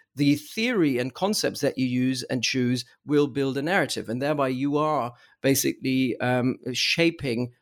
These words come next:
the truth, and, and it's no longer objective. And, and hence why I'm saying there is no such thing as objective. If you had to develop a Venn diagram, obviously there are certain things that we can all agree on as humans, but,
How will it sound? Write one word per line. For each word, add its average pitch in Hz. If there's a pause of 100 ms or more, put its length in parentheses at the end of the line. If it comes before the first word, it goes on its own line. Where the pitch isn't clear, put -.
(100)
the 139
truth, 151
and, 127
and 135
it's 123
no 147
longer 139
objective. 123
And, 117
and 117
hence 135
why 131
I'm 131
saying 131
there 135
is 151
no 147
such -
thing 123 (300)
as 123
objective. 131
If 117
you 127
had 147
to 143
develop 127
a 107
Venn 143
diagram, 110 (240)
obviously 147
there 127
are 123
certain 151
things 131
that 117
we 120
can 131
all 151
agree 110
on 107
as 107
humans, 110 (320)
but, 143